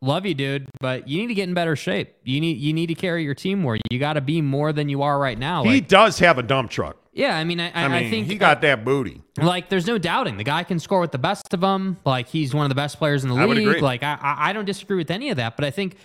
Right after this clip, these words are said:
Speaker 1: you know, the Mavs are in this situation where, where you're kinda in worst case scenario here because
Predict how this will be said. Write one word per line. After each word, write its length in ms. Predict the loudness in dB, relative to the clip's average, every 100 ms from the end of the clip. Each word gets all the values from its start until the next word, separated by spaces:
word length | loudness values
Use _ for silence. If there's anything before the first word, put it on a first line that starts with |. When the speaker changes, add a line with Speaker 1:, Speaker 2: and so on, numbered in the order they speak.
| _ _
Speaker 1:
you 80 | -4
know, 100 | -2
the 80 | 0
Mavs 400 | -2 -2 -4 -2
are 80 | 0
in 100 | 0
this 120 | -2
situation 680 | -2 -4 -2 0 0 -2 0
where, 320 | 0 0 -2
where 560 | -4 -2 0 0 -2 -6
you're 220 | -4 0
kinda 240 | 0 0
in 120 | -2
worst 240 | -2 -4 -2
case 200 | -4 -4
scenario 500 | -4 -2 0 0 0
here 200 | 0 -2
because 500 | -4 -2 0 0